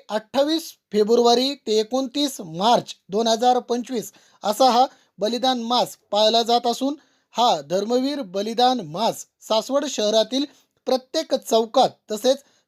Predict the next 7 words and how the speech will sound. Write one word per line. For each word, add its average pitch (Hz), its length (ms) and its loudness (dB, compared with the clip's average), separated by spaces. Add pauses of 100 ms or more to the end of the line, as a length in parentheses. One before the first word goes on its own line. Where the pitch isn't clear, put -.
संपूर्ण 302 500 -4 (140)
पुरंदर 285 400 2 (100)
तालुका 240 420 0
स्तरीय 254 500 0 (200)
पाळण्यात 226 380 2
येत 247 160 0
आहे. 247 220 4